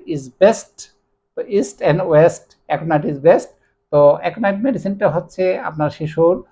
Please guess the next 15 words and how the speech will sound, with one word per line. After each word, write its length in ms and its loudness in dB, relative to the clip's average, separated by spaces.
আহ, 180 2
দেখা 240 0
যায় 200 0
জীবন 320 0
রক্ষার 260 -2
জন্য 160 -2
অত্যন্ত 280 -6
ভালো 240 -4
কাজ 200 -12
করে। 260 -10
তো 320 8
আজকের 560 -2
ভিডিও 360 0
এ 160 -2
পর্যন্তই। 680 -2